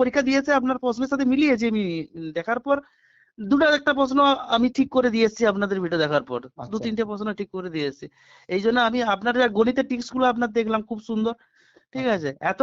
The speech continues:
Speaker 1: ক্যালকুলেশন ওখানে করা যাবে না, তো সময় নেই নব্বই মিনিটের মধ্যে।
Speaker 2: আচ্ছা, আচ্ছা।
Speaker 1: আর ওরা যে ট্রিক্স দিয়ে বোঝাচ্ছে সে ট্রিক্সে হবে না। আমার ভিডিও রেকর্ডিংও করতে পারেন আপনি, ওর নাম আমি নেব না, ঠিক আছে? যেহেতু এ কারোর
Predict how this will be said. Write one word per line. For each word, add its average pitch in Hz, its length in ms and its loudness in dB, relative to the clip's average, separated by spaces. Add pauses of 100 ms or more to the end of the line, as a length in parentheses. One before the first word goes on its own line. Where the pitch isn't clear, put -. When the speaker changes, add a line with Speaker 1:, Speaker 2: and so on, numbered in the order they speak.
(100)
Speaker 1:
ক্যালকুলেশন 277 440 0
ওখানে 285 280 2
করা 311 200 4
যাবে 247 180 4
না, 220 100 2
তো 220 40 -4 (100)
সময় 277 240 4
নেই 269 160 2
নব্বই 226 260 2
মিনিটের 196 320 -2
মধ্যে। 131 220 -6 (120)
Speaker 2:
আচ্ছা, - 200 -10
আচ্ছা। - 120 -10
Speaker 1:
আর 180 60 0 (100)
ওরা 254 120 4 (100)
যে 277 140 4
ট্রিক্স 269 260 -2
দিয়ে 277 180 0
বোঝাচ্ছে 262 320 -2
সে 247 120 2
ট্রিক্সে 233 280 -4
হবে 175 140 0
না। 175 160 -2
আমার 214 160 2
ভিডিও 226 220 2
রেকর্ডিংও 262 440 2
করতে 226 240 -2
পারেন 151 240 -2
আপনি, 135 140 -12 (300)
ওর 220 80 2 (100)
নাম 262 120 2 (100)
আমি 254 180 2
নেব 226 100 0 (100)
না, 240 60 -2 (560)
ঠিক 277 200 -2
আছে? 220 180 -2
যেহেতু 214 200 -2 (100)
এ - 20 -6 (180)
কারোর 214 200 -2